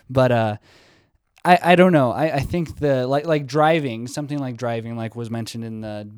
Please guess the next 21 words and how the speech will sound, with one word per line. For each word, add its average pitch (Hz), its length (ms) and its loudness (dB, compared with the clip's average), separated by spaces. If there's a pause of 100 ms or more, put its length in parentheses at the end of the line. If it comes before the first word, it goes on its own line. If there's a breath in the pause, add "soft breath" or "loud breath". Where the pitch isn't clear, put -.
(120)
Dunning-Kruger, 110 800 -10
or, 123 240 -6
oh, 139 140 -6
sorry, 120 560 -4 (320 loud breath)
uh, 113 360 -4
the, 113 400 -12
the, 117 260 -12 (200)
the 127 320 -10
Donut 131 640 -6 (280 soft breath)
Crouton 117 1600 -10
video, 117 600 -6
um, 117 420 -8 (100)
was 117 460 -6 (160)
that 101 560 -12
most 120 540 -6
Americans 117 680 -8
think 120 320 -8 (300 soft breath)
that 117 180 -12
they're 117 140 -10
better 113 280 -4
drivers 110 720 -6